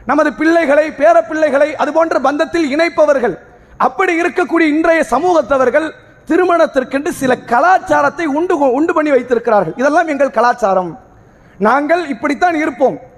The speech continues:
எங்களுக்கென்று ஒரு ஆடம்பரமான விருந்தை நாங்கள் ஏற்பாடு செய்வோம், பெண் வீட்டாராக இருந்தாலும் ஏற்பாடு செய்வோம், மாப்பிள்ளை வீட்டாராக இருந்தாலும் ஏற்பாடு செய்வோம், நாங்கள் பெண்ணுக்கு சில ந-, நகைகளை,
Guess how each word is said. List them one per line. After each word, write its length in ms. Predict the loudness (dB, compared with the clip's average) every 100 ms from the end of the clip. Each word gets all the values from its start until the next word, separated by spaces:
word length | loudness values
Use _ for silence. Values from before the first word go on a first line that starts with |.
| -20 _ -4
எங்களுக்கென்று 640 | -2 0 -2 0 0 2
ஒரு 100 | 2
ஆடம்பரமான 720 | 4 4 2 2 2 2 2
விருந்தை 380 | 0 -2 0 0
நாங்கள் 300 | 0 0 2
ஏற்பாடு 360 | 2 2 0 0
செய்வோம், 360 | -2 0 -2 -4 -20 -20 -8 -2
பெண் 220 | 0 0
வீட்டாராக 560 | 0 2 2 4 2 0
இருந்தாலும் 400 | -2 0 0 0
ஏற்பாடு 360 | 0 2 0
செய்வோம், 380 | 0 -2 0 -2 -6 -20 -20 _
மாப்பிள்ளை 440 | 0 0 0 0
வீட்டாராக 520 | -2 0 2 4 2
இருந்தாலும் 480 | 2 0 0 0 2
ஏற்பாடு 360 | 0 2 0 0
செய்வோம், 400 | -4 0 0 -2 -10 -12 -2
நாங்கள் 340 | -2 0 -2
பெண்ணுக்கு 520 | -2 -2 -2 0 -2
சில 240 | 0 0 -2
ந-, 460 | -4 -2 0 0
நகைகளை, 560 | 0 0 0 0 0